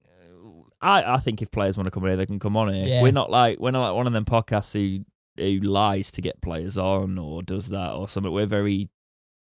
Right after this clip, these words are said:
Speaker 1: you know, genuine with it.
Speaker 2: Yep.
Speaker 1: Okay, and, uh, I will end with the random topic, topic I didn't start with that Soph put in the document last minute.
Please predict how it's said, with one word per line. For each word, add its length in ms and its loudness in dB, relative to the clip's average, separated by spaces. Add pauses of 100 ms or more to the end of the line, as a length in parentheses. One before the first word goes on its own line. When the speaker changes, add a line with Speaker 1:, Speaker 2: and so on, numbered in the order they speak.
(300)
Speaker 1:
you 100 -2
know, 180 -4 (560)
genuine 440 4
with 120 -4
it. 140 -10 (360)
Speaker 2:
Yep. 200 -10 (920)
Speaker 1:
Okay, 440 6 (160)
and, 160 2
uh, 460 2
I 100 4
will 220 4
end 520 2
with 440 2
the 100 2
random 320 4
topic, 340 0 (100)
topic 280 0
I 60 4
didn't 300 2
start 380 2
with 340 -8
that 140 -6
Soph 280 -2
put 180 -4
in 80 -4
the 60 -4
document 460 -6
last 240 -10
minute. 280 -8